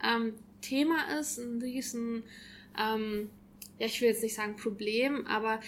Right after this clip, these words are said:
er hatte da auf Reisen auf jeden Fall eine sehr, sehr große Erkenntnis für sich selbst.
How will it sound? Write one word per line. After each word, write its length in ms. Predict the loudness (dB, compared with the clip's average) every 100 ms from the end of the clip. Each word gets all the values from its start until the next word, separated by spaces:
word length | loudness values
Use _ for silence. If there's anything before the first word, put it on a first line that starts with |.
| -12 -4
er 120 | 2
hatte 180 | 4 4
da 240 | 4 4
auf 140 | 4 2
Reisen 340 | 0 0 0
auf 180 | -2 0
jeden 140 | 0
Fall 140 | 0 -4
eine 100 | -2
sehr, 260 | 0 0 0
sehr 200 | -2 0
große 240 | 0 0
Erkenntnis 520 | -4 -2 -4 -4 -6
für 120 | -6
sich 180 | -6 -6
selbst. 580 | -8 -8 -10 -10 -12 -14